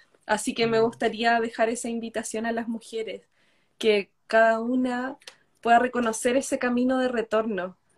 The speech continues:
Speaker 1: y, y pueda reconocer su auténtico también camino curativo. Es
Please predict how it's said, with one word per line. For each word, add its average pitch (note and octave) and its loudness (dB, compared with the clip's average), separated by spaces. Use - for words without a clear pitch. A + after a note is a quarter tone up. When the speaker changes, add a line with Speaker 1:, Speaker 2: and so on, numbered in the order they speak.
Speaker 1:
y, F#3+ -8
y G3 -8
pueda G#3 2
reconocer A3 -6
su - -6
auténtico A3 -6
también G#3+ -10
camino G#3 -10
curativo. G#3 0
Es G3+ -12